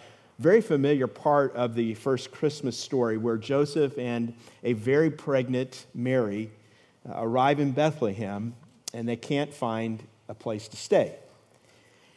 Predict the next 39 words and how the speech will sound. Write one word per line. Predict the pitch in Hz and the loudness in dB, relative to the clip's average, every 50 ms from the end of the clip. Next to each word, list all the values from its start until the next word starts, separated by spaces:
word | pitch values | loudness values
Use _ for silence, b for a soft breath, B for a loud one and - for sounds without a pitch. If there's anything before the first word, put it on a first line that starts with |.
| b b - | b b 0
And | 160 160 165 156 156 | 2 4 4 4 4
when | 165 160 151 | 4 4 4
you | 156 156 147 143 139 - 135 | 6 6 6 4 2 0 0
read | 135 170 226 240 208 | 2 4 4 4 4
that | 214 175 - - | 4 2 2 2
part | - 175 165 160 147 | 2 4 4 4 4
of | 131 | 2
the | 127 | -2
story, | 120 - - 165 143 | -4 0 2 2 2
it's | 127 135 | 2 2
a | 135 | 4
really | 143 175 185 165 | 4 4 4 4
strange | 139 - - - 139 131 120 113 | 2 -2 -2 -2 0 0 -2 -2
picture, | - - 139 127 - 120 104 | -2 -2 -2 -2 -2 -4 -2
isn't | 107 123 131 123 147 | 0 0 0 0 2
it? | 147 139 | 0 2
I | 131 131 | 2 2
mean, | 127 123 | 2 2
when | 123 123 | 0 0
you | 127 123 | 0 2
really | 135 170 175 151 | 4 4 4 4
stop | - - - - 156 143 147 143 - | 2 0 0 4 4 4 4 4 0
to | 127 | -4
think | - - 151 147 143 | -2 0 0 0 0
about | 135 120 117 117 113 113 117 | 0 0 0 2 2 2 2
it, | 127 123 | 0 0
I | 123 120 | 0 0
mean, | 123 123 123 120 113 B B B B B | 0 2 2 0 -2 B B B B B
here | B 156 165 | B 2 4
we | 165 160 160 | 6 6 4
have | 139 143 147 143 139 131 117 110 | 4 4 4 6 4 4 2 2
God's | 143 139 143 147 147 147 - - | 4 4 6 6 4 2 0 0
own | 143 151 160 170 | 2 2 2 2
Son, | 160 - - 139 127 127 127 | 0 0 0 0 2 2 0
creator | 127 - - 151 139 143 151 160 160 156 143 | -2 -4 -2 0 4 4 4 6 6 4 2
of | 131 123 | 2 2
heaven | 127 143 139 135 151 143 | 0 0 2 2 2 0
and | 143 98 135 135 147 147 | 0 0 0 0 0 0
earth. | 123 117 123 123 127 - | 0 0 0 0 -2 -4